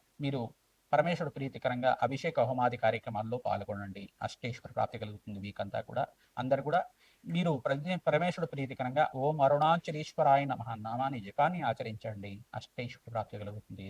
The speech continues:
రాజయోగం సిద్ధిస్తుంది, మాసాంతంలో ధనయోగాలు ఉన్నాయి మీకంతా కూడా. మేషాది ద్వాదశ రాశుల వాళ్ళు కార్తీక మాసంలో విశేషంగా పరమేశ్వరుడు ప్రీతి కనుక కార్తీక పురాణాన్ని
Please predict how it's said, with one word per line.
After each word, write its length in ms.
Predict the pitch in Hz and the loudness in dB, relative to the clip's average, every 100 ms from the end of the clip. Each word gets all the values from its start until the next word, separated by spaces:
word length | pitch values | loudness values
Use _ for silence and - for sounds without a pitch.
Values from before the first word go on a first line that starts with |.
| - | -8
రాజయోగం 600 | 104 113 117 123 117 123 | -4 -2 -2 -6 -6 -8
సిద్ధిస్తుంది, 540 | 113 95 - _ 110 - 117 | -8 -14 -14 _ -20 -10 -6
మాసాంతంలో 640 | 120 151 143 127 123 185 | -2 -2 -2 -6 -6 -4
ధనయోగాలు 580 | 135 113 107 113 104 - | -2 -2 -4 -2 -4 -4
ఉన్నాయి 220 | 113 101 | -18 -20
మీకంతా 380 | - - - - | -18 -18 -16 -20
కూడా. 220 | _ _ _ _ _ _ _ _ | _ _ _ _ _ _ _ _
మేషాది 680 | 147 190 262 - 254 240 240 | 4 10 10 12 12 12 12
ద్వాదశ 420 | 180 180 185 185 185 | 12 12 12 12 12
రాశుల 260 | 156 139 | 12 10
వాళ్ళు 260 | 123 127 151 139 | 8 6 10 12
కార్తీక 340 | 170 - 190 | 12 12 6
మాసంలో 380 | 185 175 180 170 | 6 8 8 6
విశేషంగా 580 | 139 165 160 165 165 - | 6 2 0 2 0 6
పరమేశ్వరుడు 480 | 147 156 165 170 147 | 6 6 4 2 0
ప్రీతి 240 | 131 - | 0 -2
కనుక 300 | - 131 160 214 - | 0 0 4 4 8
కార్తీక 500 | 135 247 - 247 220 | 10 10 10 6 6
పురాణాన్ని 720 | - 170 160 143 123 127 | 8 12 12 12 6 2